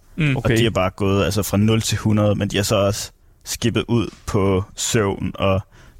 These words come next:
Speaker 3: De
Speaker 1: Mm.
Speaker 3: har overnattet i klasselokalet, og, altså, <laughs> de er, de har virkelig lagt hundrede tyve procent i det, ikke?
Speaker 2: Ja.
Speaker 3: For,
Speaker 1: Mm.
Speaker 3: det, det synes de, det var lige fedt.
Speaker 2: Mm.
Speaker 3: Men, øh,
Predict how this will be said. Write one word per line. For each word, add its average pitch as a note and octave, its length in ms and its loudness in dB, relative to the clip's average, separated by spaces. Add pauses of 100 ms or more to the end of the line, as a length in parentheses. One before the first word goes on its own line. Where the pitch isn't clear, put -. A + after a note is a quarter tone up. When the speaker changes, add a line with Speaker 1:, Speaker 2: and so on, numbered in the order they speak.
Speaker 3:
De - 60 0
Speaker 1:
Mm. G2+ 40 4
Speaker 3:
har G2 100 2
overnattet G#2+ 520 2
i G2+ 40 0
klasselokalet, G2 1000 0
og, - 180 -2
altså, - 420 0 (180)
<laughs> - 360 -12
de A#2 80 2
er, G2+ 440 0
de A#2 140 -2
har G#2+ 120 2
virkelig A2+ 440 2
lagt F#2+ 220 -2
hundrede A2+ 260 2
tyve A#2 300 0
procent A2 420 -2
i G#2+ 80 0
det, A2+ 140 2
ikke? C#3 120 0 (140)
Speaker 2:
Ja. A2 120 0
Speaker 3:
For, G#2+ 420 0 (140)
Speaker 1:
Mm. G#2 60 -6 (180)
Speaker 3:
det, G#2+ 400 0 (160)
det A#2 100 0
synes - 220 0
de, A#2+ 120 -4
det A#2+ 140 0
var A#2 80 0
lige A2 140 0
fedt. - 260 -2 (260)
Speaker 2:
Mm. G2 300 -6
Speaker 3:
Men, G2+ 260 2
øh, F#2+ 260 2